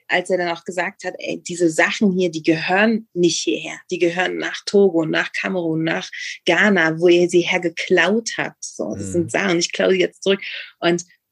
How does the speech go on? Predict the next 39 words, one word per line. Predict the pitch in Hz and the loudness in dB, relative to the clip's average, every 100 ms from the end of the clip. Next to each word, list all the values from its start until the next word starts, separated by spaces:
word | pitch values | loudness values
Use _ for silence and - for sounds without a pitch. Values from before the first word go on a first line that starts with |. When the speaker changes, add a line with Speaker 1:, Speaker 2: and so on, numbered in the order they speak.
| _ | _
Speaker 1:
das | - 202 | 0 0
ist | 220 - | -2 -2
so, | 208 | -2
das | - 220 | 0 2
muss | 233 | 2
man | 247 214 | 2 2
sich | 202 | 0
auch | 202 | 0
vor | 202 | 0
Augen | 196 240 | 2 2
halten, | 220 180 | 2 0
dass | 175 | -6
diese | - 175 | -6 -8
ganzen | 175 202 220 220 | -6 -4 0 2
Museen, | 196 160 165 214 285 | 2 0 0 2 2
in | 214 | 0
die | 165 160 | 0 -2
wir | 156 | -2
gehen, | 156 160 | -2 -6
das | 175 - - _ _ _ 170 - _ _ _ _ _ | -6 -14 -20 _ _ _ -18 -18 _ _ _ _ _
beinha-, | 220 214 233 220 | 4 6 4 2
beinhalten | - 190 214 269 226 190 185 - 202 | 0 2 4 2 0 2 2 0 -4
einfach | - 180 190 190 - | -4 -4 -6 -8 -6
Dinge, | 196 220 | -2 -2
die | 208 180 | -4 -4
geklaut | 180 - 170 165 285 359 - | -4 -4 -4 0 0 -2 -8
wurden | 156 160 185 | -4 -4 -4
von | - 175 175 _ | -10 -10 -12 _
Kulturen, | 202 185 - 277 294 196 208 247 - - - | -2 -2 -2 2 4 6 4 0 -6 -16 -8
die | - | 0
das | 196 - | 0 2
nicht | 285 - | 2 2
hergegeben | 220 262 294 226 165 151 151 | 0 0 0 0 2 2 0
haben, | 147 | -4
es | 160 - | -6 -8
gewaltsam, | - 165 165 214 240 226 208 202 180 | -6 0 2 2 0 -2 -2 -2 -6
äh, | - 160 | -8 0
weggenommen | 196 226 285 196 165 147 | 0 2 0 2 0 -4
wurde. | 139 - 180 | -6 -4 -6